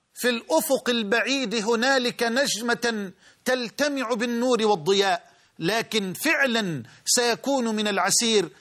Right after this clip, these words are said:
أن تحصر عدد نجوم السماء. فتعالوا بنا الليلة، تعالوا بنا الليلة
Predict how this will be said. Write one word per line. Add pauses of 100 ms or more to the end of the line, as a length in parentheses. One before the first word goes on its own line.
(220)
أن
تحصر
عدد
نجوم
السماء. (260)
فتعالوا
بنا
الليلة، (500)
تعالوا
بنا
الليلة